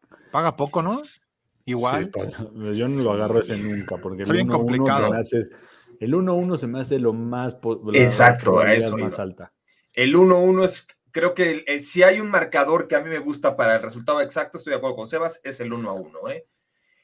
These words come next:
Speaker 3: Ahora, si quieres mayor seguridad, mayor certidumbre, juega la opción local empate. Es muy buena también, ¿no?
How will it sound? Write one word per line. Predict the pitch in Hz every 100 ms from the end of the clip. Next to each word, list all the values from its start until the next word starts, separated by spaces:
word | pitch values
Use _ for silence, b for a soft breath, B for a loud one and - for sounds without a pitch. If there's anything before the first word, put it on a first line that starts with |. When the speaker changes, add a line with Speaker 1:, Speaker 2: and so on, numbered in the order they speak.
| _
Speaker 3:
Ahora, | 143 139
si | - 123
quieres | 123 165 190 160
mayor | 143 135 165
seguridad, | 160 160 135 143 143 139 131
mayor | 131 104 127
certidumbre, | 131 143 - 143 135 123 131
juega | 131 135 117
la | 107
opción | - 104 104 110 _ _ _ _
local | - 104 - 95 95
empate. | 117 151 190 _ _ _ _ _ _ _ _
Es | _
muy | 131
buena | 156 190 180
también, | 110 113 143 104
¿no? | 165 -